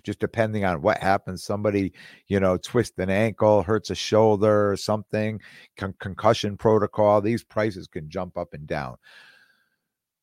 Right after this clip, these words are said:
So I'm not, I'm not looking to buy,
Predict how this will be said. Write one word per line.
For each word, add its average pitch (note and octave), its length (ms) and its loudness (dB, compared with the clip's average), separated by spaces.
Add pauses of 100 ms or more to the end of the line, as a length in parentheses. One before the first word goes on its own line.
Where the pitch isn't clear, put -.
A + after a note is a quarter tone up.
(240)
So C3+ 280 2 (100)
I'm C3 240 2
not, C#3+ 300 2 (100)
I'm B2 140 -2
not C#3 200 -2
looking G#2+ 440 -4
to F#2+ 120 -10
buy, F2 680 2